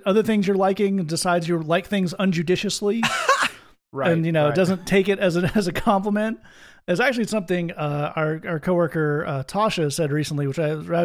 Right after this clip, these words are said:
Speaker 1: about our bridge, uh, live stuff and stuff we put on Facebook, said, "When somebody puts a comment on there, they probably want engagement. They are,
Speaker 2: Mm.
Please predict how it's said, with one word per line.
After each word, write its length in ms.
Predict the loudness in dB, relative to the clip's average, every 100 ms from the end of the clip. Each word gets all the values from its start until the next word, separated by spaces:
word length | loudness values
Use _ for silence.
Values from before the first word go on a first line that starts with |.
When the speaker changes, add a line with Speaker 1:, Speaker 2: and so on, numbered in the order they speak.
| -2 -8 -18 -8
Speaker 1:
about 480 | -8 -6 -2 0 2
our 100 | 2
bridge, 480 | 0 -2 -2 -8 -16 _ _ _ _
uh, 260 | -4 -2 0
live 280 | 0 0 2
stuff 200 | 0 0
and 120 | -2
stuff 180 | -2 0
we 60 |
put 80 | -2
on 100 | 0
Facebook, 400 | 0 0 -2 -2
said, 240 | -4 -4 -8 -18 -20 _
"When 140 | -6 -2
somebody 340 | 2 2 2
puts 380 | -2 -4 -2 0
a 60 | -2
comment 440 | -2 -2 -2 0
on 140 | 0
there, 340 | 2 2 0 -4 _ -6
they 340 | 2 2 2
probably 520 | -2 -2 0 2 2
want 380 | 2 2 0 0
engagement. 640 | -2 -4 -8 -12 -14 -16 -20 _ _ _
They 180 | 0 2
are, 340 | 4 4 2 -2
Speaker 2:
Mm. 220 | -10 -16